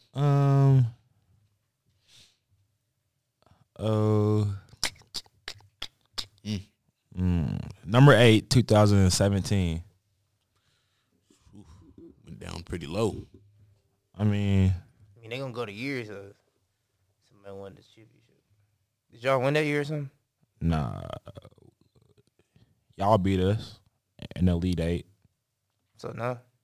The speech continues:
Speaker 1: I just said no.
Speaker 3: So why is that the best team?
Speaker 2: Yeah, 'cause we was the best team.
Speaker 3: Best team win it all.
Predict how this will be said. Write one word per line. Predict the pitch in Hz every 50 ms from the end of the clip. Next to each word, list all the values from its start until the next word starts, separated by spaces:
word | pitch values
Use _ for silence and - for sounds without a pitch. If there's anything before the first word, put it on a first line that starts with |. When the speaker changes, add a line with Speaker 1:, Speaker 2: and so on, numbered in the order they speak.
| _ _ _ _ _ _ _ _ _ _ _ _ _
Speaker 1:
I | - - - - - - _ _ _ - - - - 76
just | 73 85 95 -
said | - 87 82 71
no. | 82 90 85 76 78 82 - _ _ _ _ _ _ _ _ _ _ _ _ _ _ _
Speaker 3:
So | 113 110 107
why | 107 117
is | 117 117
that | 120 104
the | 113
best | 101 113 113 107 - -
team? | 120 117 117 117 117 - _ _ _ _ _ _ _ _ _ _ _ _ _ _ _ _ _ _ _ - _
Speaker 2:
Yeah, | 113 107 98
'cause | - 101 98 85
we | 101 98
was | 92 90 78
the | -
best | - - 78 78 - -
team. | 85 92 90 87 - _ _ _ _ _ _ _ _ _ _ _ _ _ _ _ _ _ _ _ _
Speaker 3:
Best | 120 113 113 -
team | - 147 147 135 117
win | 113 113
it | 107 110
all. | 117 123 120 117 110